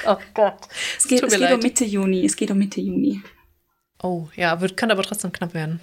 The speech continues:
Speaker 1: Aber wir müssen gucken,
Speaker 2: Könnte knapp
Speaker 1: ja.
Speaker 2: werden. Aber okay, wir
Speaker 1: Ja.
Speaker 2: werden sehen. Vielleicht, äh, Co-Host den Podcast, nur uns, äh, jetzt den Podcast wieder, ne? <laughs>
Speaker 1: Ja.
Speaker 2: Da, maybe.
Speaker 1: Ja, ja, ja, auf jeden Fall.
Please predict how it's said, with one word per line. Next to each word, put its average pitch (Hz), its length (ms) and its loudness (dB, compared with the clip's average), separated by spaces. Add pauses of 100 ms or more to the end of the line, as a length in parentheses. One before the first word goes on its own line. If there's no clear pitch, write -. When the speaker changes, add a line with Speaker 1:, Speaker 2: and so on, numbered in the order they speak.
(100)
Speaker 1:
Aber 170 260 -4
wir 175 80 -8 (260)
müssen 185 220 -14
gucken, 175 200 -14
Speaker 2:
Könnte 165 60 -10
knapp 170 120 -6
Speaker 1:
ja. 170 60 -8
Speaker 2:
werden. - 240 -4
Aber 220 120 0
okay, - 360 -2 (140)
wir 190 80 -6
Speaker 1:
Ja. 175 60 0
Speaker 2:
werden 190 160 -2
sehen. 190 340 -2
Vielleicht, 214 320 -2
äh, 202 160 2 (340)
Co-Host 202 480 0
den 190 80 -2
Podcast, 185 520 -4
nur 202 140 2
uns, 185 220 0
äh, 160 200 2
jetzt - 340 -4
den 170 100 -2
Podcast - 480 -8
wieder, 196 160 -4
ne? 214 200 0
<laughs> 277 500 2
Speaker 1:
Ja. 180 220 -4 (720)
Speaker 2:
Da, 214 220 -2
maybe. 202 340 -6 (840)
Speaker 1:
Ja, 214 340 -4 (200)
ja, 196 140 -4
ja, 220 340 -4
auf - 120 -14
jeden 196 120 -2
Fall. 170 220 -6